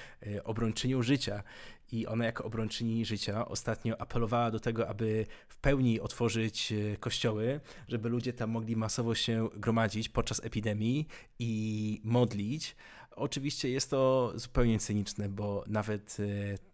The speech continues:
taka osoba jak ona wie doskonale, że skończyłoby to się śmiercią wielu osób, więc to jest tutaj takie dosyć ironiczne, że z jednej strony nazywa się obrończynią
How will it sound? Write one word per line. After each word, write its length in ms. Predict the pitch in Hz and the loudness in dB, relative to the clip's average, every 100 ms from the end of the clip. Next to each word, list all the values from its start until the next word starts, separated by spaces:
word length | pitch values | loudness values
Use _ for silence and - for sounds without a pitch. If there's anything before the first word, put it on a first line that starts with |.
| _ | _
taka 240 | 110 - 101 | -6 -4 -4
osoba 260 | - 101 | -2 0
jak 160 | 104 - | 0 -2
ona 280 | 110 101 98 | -2 -2 -2
wie 220 | 98 110 | -2 -2
doskonale, 560 | 107 98 - 101 101 101 | -2 -4 -4 -8 -6 -8
że 100 | 104 | -8
skończyłoby 640 | - 98 - 107 101 101 | -6 -8 -6 -4 -4 -6
to 160 | 95 101 | -6 -4
się 380 | - 107 104 104 - - - - | -2 -2 -4 -6 -10 -20 -20 -6
śmiercią 720 | - 123 123 110 - 104 101 - - | -2 6 6 6 2 -4 -6 -10 -10
wielu 340 | 107 107 107 101 | -4 -2 -2 -2
osób, 380 | 101 - 98 | -4 -6 -8
więc 360 | 101 101 - - | -6 -4 -4 -4
to 120 | 117 | -2
jest 140 | 107 - | -2 -4
tutaj 360 | 110 107 107 - - | -2 0 -2 -6 -16
takie 180 | - 104 | -6 -2
dosyć 300 | 107 113 - | 0 -2 -4
ironiczne, 520 | 113 113 117 117 101 | 2 6 6 4 -4
że 100 | 98 | -2
z 80 | 101 | 0
jednej 200 | 113 110 | 2 2
strony 320 | - - 113 | -2 0 0
nazywa 400 | 107 104 110 110 | 0 0 -2 -2
się 200 | - 113 | -2 -4
obrończynią 680 | 107 104 107 - 107 104 104 | -2 -2 -2 -2 -2 0 -2